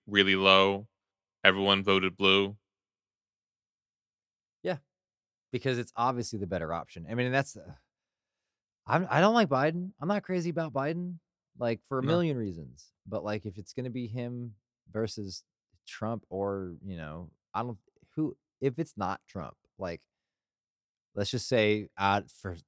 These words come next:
Speaker 2: just, you know, let's just roll with the theme here and just say Trump dies all of a sudden, like, out of the blue, aneurysm, something. Like, who, who would it be?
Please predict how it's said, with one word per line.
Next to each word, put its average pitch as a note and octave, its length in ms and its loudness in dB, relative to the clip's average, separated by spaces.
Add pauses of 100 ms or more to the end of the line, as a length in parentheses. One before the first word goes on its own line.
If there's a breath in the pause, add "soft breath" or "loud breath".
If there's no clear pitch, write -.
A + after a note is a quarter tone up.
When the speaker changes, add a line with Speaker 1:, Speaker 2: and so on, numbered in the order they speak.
Speaker 2:
just, - 260 -12 (100)
you F#2+ 120 -10
know, D#2 200 -14 (460)
let's - 140 -10
just A2+ 200 -10
roll G#2 240 4
with G#2 120 -2
the F2+ 80 -12
theme G2+ 300 -6
here E2 160 -8
and E2 80 -8
just E2 80 -8
say G#2+ 80 -4
Trump - 220 -2
dies D#2+ 360 -6
all D#2+ 120 -8
of D2 80 -12
a D#2 40 -14
sudden, - 440 -14
like, - 140 -20
out F2 120 -6
of F2+ 60 -4
the D#2+ 60 -8
blue, G#1 400 -16
aneurysm, E2 420 -10 (200)
something. - 320 -20 (480)
Like, - 200 -10
who, D3 600 4 (680)
who D#3 160 4
would C3+ 180 6
it G#2 120 -2
be? C#2+ 260 -14